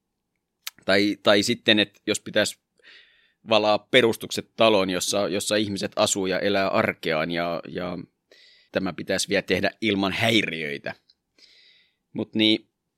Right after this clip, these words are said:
voit sä, Joonas, vähän kertoa sit, että miten tällaiset mahdottomat tehtävät tehdään, että saadaan esimerkiksi nämä meidän veroilmoitukset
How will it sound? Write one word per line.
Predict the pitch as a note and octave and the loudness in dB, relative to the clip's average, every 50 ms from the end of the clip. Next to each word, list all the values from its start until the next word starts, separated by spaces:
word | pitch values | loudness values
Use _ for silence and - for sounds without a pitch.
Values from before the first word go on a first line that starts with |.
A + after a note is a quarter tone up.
| - A#2 | -4 0
voit | C#3+ E3 F3+ - | 0 0 2 2
sä, | - D3 | 2 2
Joonas, | D3+ C#3+ C3+ C3 B2+ - - - _ _ _ _ _ _ _ _ _ - | 4 4 4 2 2 0 -4 -6 _ _ _ _ _ _ _ _ _ -2
vähän | A#2+ C#3 D3 D3+ C#3+ A2 F#2+ | 0 2 2 4 2 2 2
kertoa | - - G#2 G#2 G2 - _ - F#2 F2 - | 2 2 2 2 2 0 _ -4 -4 -2 -2
sit, | - G2 F#2 G#2 | -4 -4 -2 -2
että | F#2+ - - _ _ _ | -2 -2 -4 _ _ _
miten | A#2 B2 C3+ C#3+ - - A#2 F#2+ E2 - - _ _ - | -2 -2 -2 0 4 4 4 4 2 -2 -10 _ _ 2
tällaiset | G#2 G2 F#2+ F2+ F#2 F2+ - F#2 F2 - - - _ _ - | 2 2 2 2 0 -2 -2 -2 -4 -6 -8 -20 _ _ -8
mahdottomat | G#2 G#2+ G2+ G#2 G2 F#2+ - _ - E2+ F2 E2+ D#2+ _ _ - | -6 -4 -2 -2 -4 -4 -6 _ -12 -10 -8 -8 -10 _ _ -2
tehtävät | F#2 F2+ E2 - - - D#2 - - _ _ _ - | 0 0 0 -2 -6 -14 -10 -10 -12 _ _ _ 0
tehdään, | G2 F2+ E2+ D#2+ E2+ C#2+ A#1 A1 - - - - _ _ _ _ _ _ _ _ - | 2 2 2 2 -4 -8 -10 -8 -8 -8 -10 -14 _ _ _ _ _ _ _ _ -14
että | - F2+ _ _ - F#2 | -14 -14 _ _ -8 -4
saadaan | - - A2 G2+ F2+ F2 F2 E2+ - | 0 2 4 4 4 4 2 0 -2
esimerkiksi | - F2 - F#2 E2+ F2 E2+ D#2+ E2 - - - | -4 -6 -6 -6 -6 -6 -8 -10 -12 -14 -10 -8
nämä | F2+ F2+ F#2 | -8 -6 -4
meidän | F2 F2 F2 F2 F2 | -4 -4 -4 -4 -2
veroilmoitukset | F#2+ G2 F#2+ F#2 E2+ D#2 D2 E2 D#2 - - - - - | 0 0 0 0 -2 -4 -4 -6 -8 -12 -12 -16 -18 -16